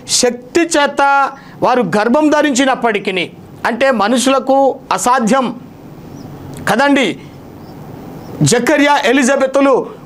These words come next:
వృద్ధాప్యములో గర్భం ధరించినట్టుగా మనము లేఖనములు చూస్తాం. అబ్రహాము, శారాలు వృద్ధాప్యములో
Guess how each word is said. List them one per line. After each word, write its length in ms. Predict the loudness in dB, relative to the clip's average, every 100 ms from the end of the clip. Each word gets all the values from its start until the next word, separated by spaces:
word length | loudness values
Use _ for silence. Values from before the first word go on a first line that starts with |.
| -2
వృద్ధాప్యములో 760 | 2 2 2 0 0 0 2 2 2
గర్భం 260 | 0 0 2 2
ధరించినట్టుగా 680 | 0 0 0 2 0 2 2
మనము 240 | 2 2 2 2
లేఖనములు 460 | 2 2 2 2 2
చూస్తాం. 360 | 0 2 0 0 -8 -20 -12 -2 0
అబ్రహాము, 440 | 2 2 2 2 0
శారాలు 440 | 0 2 2 2 0 -2 -14 -4 0
వృద్ధాప్యములో 680 | 2 2 0 2 2 2